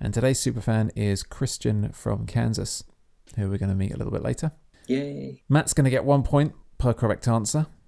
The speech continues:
Speaker 1: If you get five points, Matt, you're gonna be a superfan of Polvo, whether you like it or not.
Speaker 2: No.
Speaker 1: And if you get zero points, well, there's no point even talking about it. You're never gonna get zero points, are you?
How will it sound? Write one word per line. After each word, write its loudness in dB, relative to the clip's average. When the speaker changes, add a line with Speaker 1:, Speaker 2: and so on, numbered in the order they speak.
Speaker 1:
If -2
you 0
get 2
five 2
points, 0
Matt, 0
you're -2
gonna 2
be 2
a 2
superfan 0
of -2
Polvo, 4
whether 0
you 2
like 0
it -4
or 2
not. 2
Speaker 2:
No. 0
Speaker 1:
And 2
if 0
you 0
get 2
zero 4
points, -2
well, 2
there's 4
no 6
point -4
even -6
talking -2
about 2
it. -2
You're 2
never 2
gonna -4
get -6
zero -6
points, -8
are -6
you? -8